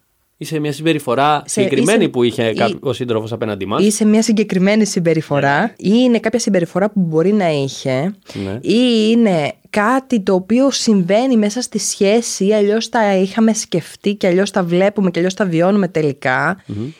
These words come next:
Speaker 2: Και φοβόμαστε ότι αν πούμε τι πραγματικά νιώθουμε, ότι η άλλη πλευρά είτε θα την στεναχωρήσουμε, είτε θα την απογοητεύσουμε, είτε φοβόμαστε ότι μπορεί να φέρει τη λήξη της σχέσης.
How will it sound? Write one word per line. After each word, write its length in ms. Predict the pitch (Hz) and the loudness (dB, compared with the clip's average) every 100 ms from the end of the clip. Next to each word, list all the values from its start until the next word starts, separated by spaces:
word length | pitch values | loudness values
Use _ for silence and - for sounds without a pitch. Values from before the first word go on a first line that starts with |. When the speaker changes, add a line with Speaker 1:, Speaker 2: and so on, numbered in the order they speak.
| _ - | _ -2
Speaker 2:
Και 160 | 240 226 | 0 0
φοβόμαστε 1080 | 233 220 185 220 302 320 220 - 180 180 | 0 0 0 0 2 2 0 -2 0 2
ότι 340 | 190 196 208 208 | 0 0 0 2
αν 480 | 269 311 254 190 - | 2 2 0 -2 0
πούμε 580 | 247 302 247 170 135 - _ _ _ | 2 4 4 2 -2 -8 _ _ _
τι 120 | 262 | -2
πραγματικά 600 | 269 320 277 226 190 240 240 | 0 0 2 0 0 0 2
νιώθουμε, 720 | 202 180 - 165 143 147 175 _ _ _ _ | 4 2 0 -2 0 0 -4 _ _ _ _
ότι 260 | 214 208 220 | -2 0 2
η 60 | 226 | 2
άλλη 200 | 294 320 | 2 0
πλευρά 580 | 247 208 220 247 254 226 | -2 -2 0 0 0 -2
είτε 180 | 220 226 | -2 -4
θα 160 | 233 | -4
την 140 | 226 214 | -4 -4
στεναχωρήσουμε, 840 | 175 160 143 156 254 262 269 262 262 262 208 | -4 -6 -6 -4 -2 -4 -6 -4 -2 -2 -4
είτε 140 | 180 | -6
θα 80 | 170 | -8
την 140 | 180 | -6
απογοητεύσουμε, 840 | 170 175 185 208 277 277 - 269 262 254 254 - - - | -2 -2 -2 0 0 0 -2 -2 0 0 -2 -6 -20 -10
είτε 640 | - 233 226 233 220 214 190 | -2 -2 0 2 4 4 2
φοβόμαστε 920 | 190 226 190 226 254 254 214 - 190 | 2 0 2 2 2 0 -2 0 0
ότι 200 | 175 180 | 2 0
μπορεί 240 | 175 185 240 | 0 2 2
να 120 | 233 | 0
φέρει 280 | - 254 262 _ | 0 -2 -4 _
τη 100 | 196 | 0
λήξη 580 | 185 202 294 320 - 175 | 2 4 2 0 -4 -4
της 120 | 160 - | -4 -4
σχέσης. 720 | - 143 123 139 190 - | 0 0 0 -2 -4 -6